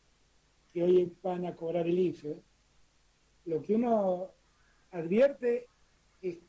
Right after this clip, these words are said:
la cantidad de gente que ha quedado al margen del sistema,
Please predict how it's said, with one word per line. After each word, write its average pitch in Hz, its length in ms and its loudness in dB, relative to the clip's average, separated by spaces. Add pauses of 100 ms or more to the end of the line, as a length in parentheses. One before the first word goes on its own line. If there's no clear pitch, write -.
(220)
la 156 80 -20
cantidad 170 380 -6
de 208 80 -6
gente 240 360 -6
que 196 140 -14
ha 190 60 -12
quedado 202 580 0
al 151 160 -10
margen 131 720 -6 (1200)
del 147 160 -8
sistema, 147 720 -2